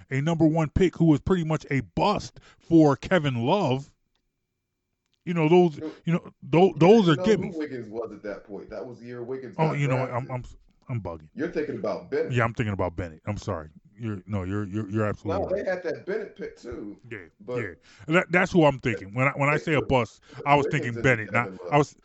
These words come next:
Speaker 1: when I, when I said a, when I said a, a first round pick who was a bust, I'm thinking Bennett, not Wiggins. And I, and I,
Speaker 2: Mm.
Speaker 1: I, I apologize
Speaker 2: That's
Speaker 1: for that.
Speaker 2: what I mean. LeBron went back to a team that had a lot of talent and a lot of high
Speaker 1: Yeah.
Speaker 2: draft picks around.
Speaker 1: Yeah,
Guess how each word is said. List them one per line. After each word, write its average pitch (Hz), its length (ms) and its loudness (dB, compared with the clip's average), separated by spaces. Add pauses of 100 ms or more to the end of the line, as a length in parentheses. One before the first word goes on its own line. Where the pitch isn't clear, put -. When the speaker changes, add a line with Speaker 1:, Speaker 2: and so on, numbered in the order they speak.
(140)
Speaker 1:
when 147 120 0
I, 151 80 -2
when 151 120 -2
I 175 60 0
said 170 220 2
a, - 40 4
when 143 220 -2
I 180 60 0
said 170 300 0
a, 131 300 0
a 123 60 -2
first 151 300 -4
round 131 200 -6
pick 135 160 -4
who 131 80 0
was 117 180 0
a 98 40 -4
bust, 107 500 -2 (220)
I'm 131 140 0
thinking 110 340 -4
Bennett, 101 320 -2
not 101 240 -2
Wiggins. - 540 -4 (560)
And 113 140 -6
I, 98 160 -8
and 101 120 -10
I, 110 160 -4
Speaker 2:
Mm. 135 80 -6
Speaker 1:
I, 110 140 0 (160)
I - 20 2
apologize 92 480 -4
Speaker 2:
That's 156 160 -2
Speaker 1:
for - 60 -10
that. 175 40 -6
Speaker 2:
what 147 120 -6
I - 20 -10
mean. 160 260 -6
LeBron 143 540 -4
went 151 320 -6
back 147 320 -8
to 131 160 -12
a - 20 -14
team 131 420 -12
that 120 200 -4
had 123 220 -6
a 101 200 -8
lot 95 520 -10
of 107 180 -14
talent 107 460 -10
and 85 220 -16
a 80 40 -20
lot 87 260 -8
of 95 100 -8
high 98 200 -4
Speaker 1:
Yeah. 98 80 0
Speaker 2:
draft 104 420 -10
picks - 280 -18
around. 76 440 -16
Speaker 1:
Yeah, 95 200 -6